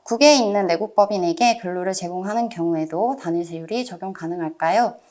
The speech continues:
어, 외국인 근로자가 아무리 국내 법인에게, 내국 법인에게 근로를 제공했다고 하더라도 외국에서 근로를 제공한 경우에는 특례를 적용할 수가 없습니다.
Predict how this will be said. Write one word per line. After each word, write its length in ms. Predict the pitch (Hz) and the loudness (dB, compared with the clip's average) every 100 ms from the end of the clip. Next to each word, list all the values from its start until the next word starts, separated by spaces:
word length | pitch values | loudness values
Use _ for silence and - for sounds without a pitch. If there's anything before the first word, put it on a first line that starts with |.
| - - - - | -20 -20 -20 -12
어, 120 | 185 | -6
외국인 420 | 185 240 294 311 269 | 0 2 4 4 2
근로자가 640 | 180 175 165 165 240 196 - - | -2 2 2 4 2 0 -10 -10
아무리 300 | 190 190 190 | -6 -4 -4
국내 340 | - 208 233 240 | -2 4 6 6
법인에게, 720 | 175 170 170 160 160 143 - | 2 2 2 0 -2 -4 -4
내국 300 | 185 240 247 | -2 -2 2
법인에게 400 | 196 190 170 175 | 2 2 0 -2
근로를 260 | 175 170 165 | -6 -6 -6
제공했다고 640 | 180 208 226 - 170 175 | -6 -6 -6 -2 -2 0
하더라도 640 | 202 240 254 160 226 175 - _ 175 | -4 -2 -2 0 -2 -4 -8 _ -8
외국에서 680 | 175 285 294 - 175 156 | -4 0 0 2 4 2
근로를 300 | - 180 170 | 0 -2 -2
제공한 420 | 160 170 196 196 175 | -4 -4 -4 -4 -4
경우에는 540 | 160 170 151 214 202 | -4 -4 -2 -2 -4
특례를 380 | - 240 233 233 | -6 -4 -4 -6
적용할 360 | 170 165 165 | -8 -6 -6
수가 380 | 320 - - 202 - | -6 -2 2 2 0
없습니다. 640 | - - 226 170 - | -6 -8 -6 -6 -8